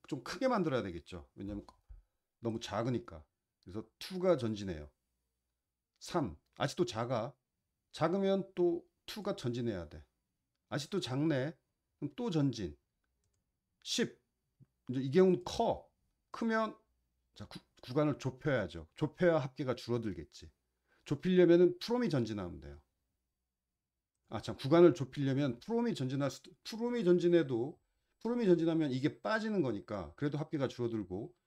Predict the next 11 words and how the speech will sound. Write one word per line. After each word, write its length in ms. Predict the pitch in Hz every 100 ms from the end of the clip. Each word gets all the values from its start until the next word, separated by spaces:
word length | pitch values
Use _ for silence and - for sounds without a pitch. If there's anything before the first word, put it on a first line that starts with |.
| _
물론 480 | 110 135 180 214 -
투가 400 | - 240 226 226
후진해도 500 | 196 - 254 240 160
돼. 240 | - 87 - _ _ -
근데 140 | 165 160
투가 400 | - 240 220 220
후진한 440 | - 208 220 208
구간이 360 | 139 131 151 151
바로 240 | 120 139
이 160 | 120 143
구간인데 560 | 143 156 131 113 98